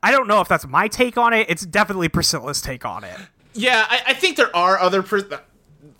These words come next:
Speaker 2: yeah, th-, there's other prisoners, but yeah, like, a lot of them, like, I think she's a prisoner here, but it's just, "Hey, help us fuck with Six and maybe we'll let you go," that kind of thing,
Speaker 1: Yeah,
Speaker 2: you know?
Speaker 1: I, I think most other people probably just aren't as stubborn as the,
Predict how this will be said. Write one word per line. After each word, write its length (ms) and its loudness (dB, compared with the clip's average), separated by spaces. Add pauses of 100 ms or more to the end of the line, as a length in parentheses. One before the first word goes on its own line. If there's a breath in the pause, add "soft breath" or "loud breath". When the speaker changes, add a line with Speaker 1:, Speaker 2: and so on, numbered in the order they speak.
(180)
Speaker 2:
yeah, 200 0
th-, 140 0
there's 160 2
other 260 2
prisoners, 580 -2
but 240 0
yeah, 220 2
like, 280 0 (180)
a 80 0
lot 260 2
of 100 -4
them, 400 -2 (760 loud breath)
like, 180 0
I 80 4
think 180 -4
she's 260 2
a 40 4
prisoner 460 0
here, 300 -2
but 200 2
it's 120 0
just, 160 -4
"Hey, 400 2 (160 loud breath)
help 340 0
us 200 2
fuck 260 0
with 120 -2
Six 360 0
and 120 -4
maybe 300 0
we'll 180 2
let 240 0
you 60 -4
go," 320 -2
that 200 -2
kind 200 -8
of 100 -10
thing, 200 -6
Speaker 1:
Yeah, 160 4
Speaker 2:
you 60 0
know? 260 0
Speaker 1:
I, 320 2
I 140 4
think 220 -4
most 300 -4
other 160 -2
people 360 -8
probably 540 -6
just 300 -8
aren't 240 0
as 160 2
stubborn 360 -2
as 360 -4
the, 320 -10